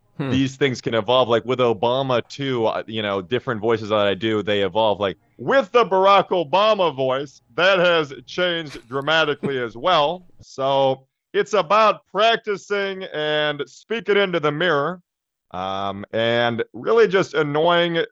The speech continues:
Speaker 2: the shit out of everybody who's near you by nonstop talking like crazy. So, but it, it evolves, yeah.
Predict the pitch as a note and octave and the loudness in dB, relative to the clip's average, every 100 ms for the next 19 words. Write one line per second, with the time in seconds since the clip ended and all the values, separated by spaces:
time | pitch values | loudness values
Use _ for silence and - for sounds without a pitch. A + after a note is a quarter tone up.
0 | B2 B2+ G#2+ - G3 E3 C#3+ - C3+ C3+ | -6 -8 -6 -4 0 2 0 -4 0 0
1 | B2 D3 D3 C3+ C3 A#2 B2 G2+ A2+ C#3 | 0 0 0 0 0 -2 -8 -10 -10 -6
2 | C#3 B2+ A#2 G2+ A#2 A#2 A2+ A2 A#2 C#3+ | -4 -2 -4 -2 0 0 -2 -4 -2 -2
3 | D#3+ B2+ - C3+ B2 _ _ _ _ _ | -2 -6 -2 -2 -2 _ _ _ _ _
4 | _ - E3 C#3 C#3+ C3 A#2 - B2+ F#2 | _ -4 -2 -2 -4 -4 -4 -4 -8 -8
5 | - _ _ - G2 F#2+ F#2 - _ _ | -12 _ _ -6 -2 0 -2 -6 _ _
6 | _ C#3 D#3 E3 F3 F3 E3+ B2+ - - | _ 0 2 4 4 4 2 2 -2 -6
7 | A2 | -6